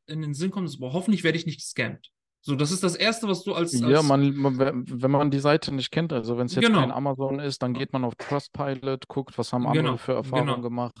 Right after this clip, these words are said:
Speaker 2: also kommt da überhaupt Ware an? Das
Speaker 1: Genau.
Speaker 2: stimmt, hast du
Speaker 1: Und,
Speaker 2: recht, ja.
Speaker 1: und, und wenn du dann siehst, so, ey,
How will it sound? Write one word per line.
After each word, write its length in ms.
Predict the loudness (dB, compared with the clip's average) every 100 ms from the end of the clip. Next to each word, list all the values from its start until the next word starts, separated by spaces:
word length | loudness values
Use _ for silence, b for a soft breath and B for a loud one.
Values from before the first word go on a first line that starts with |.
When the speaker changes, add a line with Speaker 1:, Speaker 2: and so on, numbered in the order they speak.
| -4
Speaker 2:
also 480 | -4 -2 -2 -4 -4
kommt 240 | -2 0
da 80 | 2
überhaupt 500 | 0 0 0 -2 -4
Ware 320 | -6 -6 -6
an? 300 | -6 -6 -2
Das 0 | 0
Speaker 1:
Genau. 100 | 0
Speaker 2:
stimmt, 300 | -4 -6 -6
hast 220 | -6 -2
du 40 |
Speaker 1:
Und, 60 | 0
Speaker 2:
recht, 220 | 0 -4
ja. 160 | -8 -6
Speaker 1:
und, 100 | -4
und 240 | -2 2
wenn 120 | 2
du 60 | 4
dann 200 | 2 2
siehst, 360 | 2 0 0 -2
so, 120 | -2
ey, 300 | -2 -4 -6